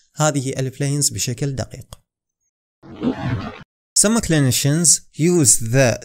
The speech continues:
transpyloric and interspinous planes to establish the nine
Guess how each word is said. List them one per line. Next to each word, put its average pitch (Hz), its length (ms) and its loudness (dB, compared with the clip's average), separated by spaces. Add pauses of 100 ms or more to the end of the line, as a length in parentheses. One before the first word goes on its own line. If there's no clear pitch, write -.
(100)
transpyloric 117 1120 2 (360)
and 101 360 -4 (340)
interspinous 156 1400 -2
planes 156 500 -2 (480)
to 147 60 0 (180)
establish 139 680 0
the 120 200 -4
nine 117 600 -6